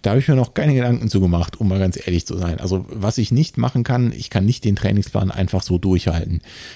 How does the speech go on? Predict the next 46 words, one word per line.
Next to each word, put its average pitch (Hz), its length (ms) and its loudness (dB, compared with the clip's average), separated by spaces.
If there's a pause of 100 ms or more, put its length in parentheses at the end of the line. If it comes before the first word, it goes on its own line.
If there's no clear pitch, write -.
weil 90 80 0
das 87 140 0
ist - 240 -4
schon 117 500 2
relativ 98 560 -2
belastend. 92 480 -4
Wie 92 60 -6
gesagt, 90 280 -2
zum 90 120 -2
Beispiel 87 240 -4
die 87 100 -4
letzte 98 360 -2
Woche, 95 280 2 (300)
das - 160 -4
machst - 180 0
du 101 60 0
nicht 87 160 0
jede 90 220 0
Woche. 95 280 -6 (480)
Das 95 180 -2
war 104 140 0
schon 101 300 2
echt - 320 -4
anstrengend. 82 680 -2 (260)
<clears throat> 117 380 0 (600)
Wie 110 400 0
ich - 100 -10
das 135 220 -2
genau 107 240 2
mache, 98 340 0
weiß 98 280 -2
ich 156 140 -2
noch 135 160 -2
nicht. 143 360 -2
Eventuell 110 580 0
so 101 160 2
ein 90 120 2
bisschen, - 500 -2
wie 113 80 2
ich 113 100 -4
mich 101 300 0
über 110 200 0
den 87 280 0
Winter 135 340 2
gerettet - 460 -4
habe. 98 360 2